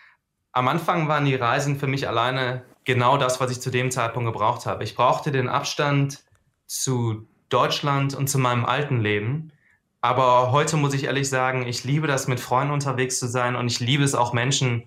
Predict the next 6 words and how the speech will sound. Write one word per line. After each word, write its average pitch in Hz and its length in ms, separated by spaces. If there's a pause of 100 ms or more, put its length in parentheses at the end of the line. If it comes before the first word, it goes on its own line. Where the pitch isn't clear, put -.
(400)
die 120 60
Unterwasserwelt 123 680
zu 113 120
zeigen. 101 380
Das 110 180
ist, - 300